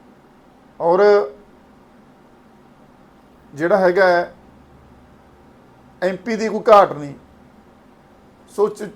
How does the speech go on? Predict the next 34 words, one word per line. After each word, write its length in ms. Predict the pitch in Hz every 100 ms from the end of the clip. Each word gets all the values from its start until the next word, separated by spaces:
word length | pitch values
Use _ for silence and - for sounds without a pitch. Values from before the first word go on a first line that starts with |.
| - _
ਚੁਸਤ 260 | 185 185 240
ਚਲਾਕੀ 500 | 185 208 190 185 202
ਉਹੀ 220 | 208 202 208
ਵਰਤਦਾ 400 | 202 - 165 175
ਹੁੰਦਾ 220 | 196 208
ਵੀ 140 | 208
ਚਲੋ 340 | 202 196 202 208
ਜਿਹੜੇ 240 | 190 180
ਦੇ 120 | 214
ਸੱਠ 240 | 202 180 175
ਦਿਨ 180 | 180 185
ਟਪਾ 300 | 165 151 151
ਦਿਓ 140 | 185
ਜੀ, 300 | 196 214 160 123 - _ _ _ _ - - _ -
ਤੇ 60 |
ਮੁੜ 200 | 160 170 170
ਕੇ 140 | 196
ਕਿਹੜਾ 160 | 214 233
ਅੰਮ੍ਰਿਤਪਾਲ 500 | 208 190 175 185 190
ਨੂੰ 100 | 190
ਸੰਗਤ 320 | 180 180 175
ਨੇ 180 | 185 185
ਜਿਤਾਉਣਾ, 460 | 156 160 175 185
ਤੇ 100 | 180
ਉੱਥੇ 240 | 185 180 196
ਆਪਣਾ 260 | 175 185
ਬੰਦਾ 260 | 175 175 175
ਜਿੱਤ 220 | 151 139
ਜੂ, 180 | 156 180
ਆਪਣੇ 280 | 165 170 170
ਬਹੁਮਤ 360 | 160 160 185 175
ਪੂਰੀ 260 | 135 127 120
ਹੋ 140 | 117
ਜੂ। 160 | 113